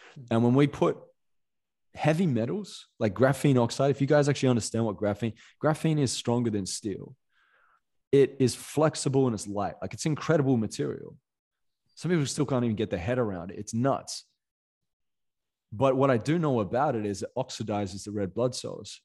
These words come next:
And they've shown images of this. You know, I've had Doctor Young show what happens. It crystallizes the red blood cells to the point where if you have crystallized blood cells going into your brain, it creates neurological disorders. I'm talking, like, early twenties,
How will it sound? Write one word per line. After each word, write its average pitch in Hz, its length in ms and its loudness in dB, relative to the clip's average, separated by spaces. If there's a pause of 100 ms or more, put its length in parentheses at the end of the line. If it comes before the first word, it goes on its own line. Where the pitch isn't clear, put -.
And 110 80 2
they've 113 100 2
shown 117 540 2
images 120 420 2
of 92 160 -4
this. 95 340 -8
You 101 60 -4
know, 110 80 2
I've 113 60 4
had 123 100 4
Doctor 120 240 0
Young 110 320 2
show 120 380 2
what 104 180 0
happens. 101 400 -6
It - 80 -10
crystallizes 107 960 0
the 101 120 -4
red 101 180 -4
blood 117 240 -2
cells 101 280 -8
to 101 60 -10
the 98 60 -8
point 110 320 0
where 104 140 2
if 107 180 -2
you 147 120 4
have 147 120 0
crystallized 139 640 0
blood 127 220 0
cells 139 240 -4
going 117 280 -2
into 110 180 -6
your 101 80 -4
brain, 107 460 -6 (380)
it 117 60 -10
creates 117 320 0
neurological 113 640 0
disorders. 95 400 -6
I'm 120 100 0
talking, 117 300 -4
like, 98 240 -6 (380)
early 135 280 6
twenties, 120 640 2